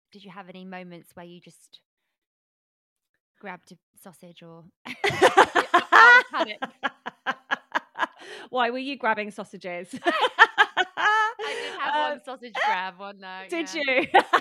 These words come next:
Speaker 2: <laughs> You've gotta have a
Speaker 1: Yeah.
Speaker 2: sausage grab now and again.
Speaker 1: Yeah,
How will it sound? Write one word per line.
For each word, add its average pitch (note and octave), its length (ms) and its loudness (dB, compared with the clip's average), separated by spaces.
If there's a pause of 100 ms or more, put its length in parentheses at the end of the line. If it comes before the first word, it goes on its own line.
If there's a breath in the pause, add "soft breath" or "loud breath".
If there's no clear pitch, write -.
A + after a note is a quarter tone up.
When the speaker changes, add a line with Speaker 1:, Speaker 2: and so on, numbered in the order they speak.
(120)
Speaker 2:
<laughs> - 440 0
You've D#4 140 -12
gotta G3+ 220 -2
have A3+ 140 -4
a G#3+ 60 -10
Speaker 1:
Yeah. - 0 -
Speaker 2:
sausage G#3+ 360 -14
grab G3+ 240 -6
now F#3+ 180 -8
and F#3 80 -14
again. E3+ 380 -12 (120)
Speaker 1:
Yeah, G3+ 280 -12